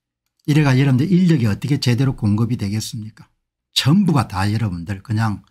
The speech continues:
바깥에 내보내니까 아예 관심이 없는 겁니다. 그냥. 그렇다고 여러분 대학 교수들이 봉급 올려달라고 여러분들 데모를 못하니까, 전공의들이 데-, 여러분들 봉급 올려달라고 데모했습니까? 데모 안 했잖아요.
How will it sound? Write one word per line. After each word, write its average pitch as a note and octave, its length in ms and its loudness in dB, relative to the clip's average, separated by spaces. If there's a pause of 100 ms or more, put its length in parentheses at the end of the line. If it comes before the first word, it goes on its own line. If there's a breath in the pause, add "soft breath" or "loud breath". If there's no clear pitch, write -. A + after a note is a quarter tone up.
(140)
바깥에 B2+ 400 -2
내보내니까 G#2 1040 -4 (160)
아예 A2+ 220 0
관심이 A#2 540 0
없는 A#2 280 -2
겁니다. A2+ 300 -8
그냥. G#2 220 -20 (840)
그렇다고 C3 400 2
여러분 A2+ 200 2
대학 A#2 260 2
교수들이 A2+ 380 0
봉급 G#2+ 360 0
올려달라고 G2+ 580 0
여러분들 F#2+ 360 -10
데모를 C3 340 2
못하니까, G2+ 640 -8 (520 soft breath)
전공의들이 C#3+ 600 4
데-, F#3+ 140 -6 (160)
여러분들 B2 340 2
봉급 A#2 340 2
올려달라고 D#3+ 480 2
데모했습니까? D3+ 760 2
데모 E3+ 240 2
안 E2 160 -2
했잖아요. C3 500 -2